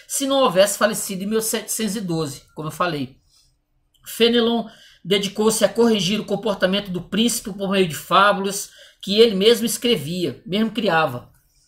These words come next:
É, escreveu ainda para o seu jovem aluno a portentosa obra que agora chega aos leitores, né? Que é essa edição que eu tenho aqui.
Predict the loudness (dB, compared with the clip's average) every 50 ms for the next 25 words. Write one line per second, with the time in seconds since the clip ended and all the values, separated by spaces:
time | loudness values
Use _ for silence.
0 | _ _ _ _ _ _ _ _ _ _ -4 0 4 4 4 4 2 -4 -2 4
1 | 6 6 8 10 8 8 8 6 4 4 2 4 6 6 6 4 6 4 6 6
2 | 6 4 4 0 2 2 2 6 8 8 8 8 6 0 0 0 0 2 0 0
3 | 0 -2 -2 -2 -2 -2 -2 -4 -4 -2 -4 -4 -4 0 4 8 10 10 8 8
4 | 6 2 6 6 6 6 6 4 0 -2 2 0 0 2 4 4 4 4 2 0
5 | -2 -2 0 0 0 0 2 2 0 0 0 -2 -4 -4 -2 -4 -8 -8 -8 -8
6 | -8 -8 -12 -10 -6 -6 -4 -4 -4 -8 -6 -6 -6 -6 -6 -8 -8 -10 -10 -8
7 | -10 -10 -10 -8 -8 -10 -10 -10 _